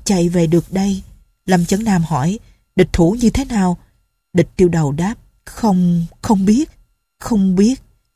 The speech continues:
Gã co giật vài cái rồi tắt thở. Trong khoảnh khắc, mọi người trong tiêu cục đều nghe được tin này. Vương phu nhân và Lâm Bình Chi từ trong nội đường đi ra, chỉ nghe mọi người nói lẩm bẩm sáu chữ:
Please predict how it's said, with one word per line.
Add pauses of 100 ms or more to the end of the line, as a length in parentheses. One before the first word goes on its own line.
(380)
Gã
co
giật (180)
vài (100)
cái
rồi
tắt (100)
thở. (800)
Trong
khoảnh
khắc, (480)
mọi
người
trong
tiêu
cục (100)
đều
nghe
được
tin
này. (520)
Vương
phu
nhân
và
Lâm
Bình
Chi (260)
từ
trong
nội
đường
đi
ra, (480)
chỉ
nghe
mọi
người
nói
lẩm
bẩm
sáu
chữ: